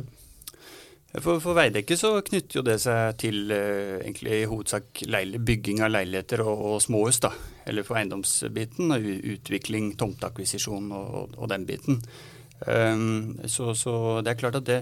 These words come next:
det har jo først og fremst vært en veldig hyggelig reise for, for Veidekke, eh, gjennom de siste, ja, det blir vel tyve åra,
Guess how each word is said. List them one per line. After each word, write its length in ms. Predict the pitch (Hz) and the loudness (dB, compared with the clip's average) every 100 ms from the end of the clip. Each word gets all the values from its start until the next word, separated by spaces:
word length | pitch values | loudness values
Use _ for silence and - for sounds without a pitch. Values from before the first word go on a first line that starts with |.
| - - - - - | 0 -20 -20 -20 -10
det 220 | 135 135 | -4 4
har 80 | 139 | 6
jo 80 | 143 | 6
først 160 | 147 165 | 2 4
og 40 | |
fremst 140 | 147 | 4
vært 160 | 135 117 | 4 4
en 140 | 147 143 | 2 4
veldig 240 | 127 123 - | 4 2 2
hyggelig 420 | 151 117 110 120 127 | 2 2 4 6 6
reise 320 | 104 - 113 | 6 4 2
for, 240 | 131 120 120 117 | 2 2 4 2
for 100 | 117 | 4
Veidekke, 460 | 123 98 95 - 151 139 - - | 2 2 0 0 0 -2 -10 -2
eh, 480 | 135 135 127 127 | 2 2 2 0
gjennom 320 | 127 113 117 131 | 0 0 0 0
de 140 | 135 | -2
siste, 400 | 135 - - 123 120 117 - - - - | -2 -2 0 0 0 -4 -10 -20 -16 -14
ja, 100 | - | -8
det 140 | 117 | -2
blir 180 | 107 120 | 0 0
vel 180 | 123 135 | 0 0
tyve 320 | 117 123 110 | 4 4 6
åra, 160 | 113 208 | 2 2